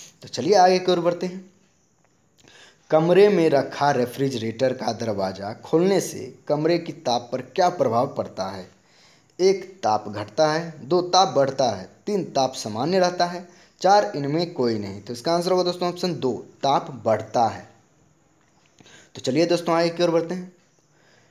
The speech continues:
स्टेनलेस स्टील किन धातुओं को मिश्रित करके बनाया जाता है?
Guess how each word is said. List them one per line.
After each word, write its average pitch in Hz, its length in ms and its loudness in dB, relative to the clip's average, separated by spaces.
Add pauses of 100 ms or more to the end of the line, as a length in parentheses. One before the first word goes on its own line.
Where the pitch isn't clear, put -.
(260)
स्टेनलेस 196 840 2 (180)
स्टील 156 560 0 (320)
किन 220 200 2
धातुओं 165 420 0
को 170 200 0
मिश्रित 143 460 -2
करके 131 340 -2
बनाया 120 420 -2
जाता 98 400 -4
है? 98 300 -10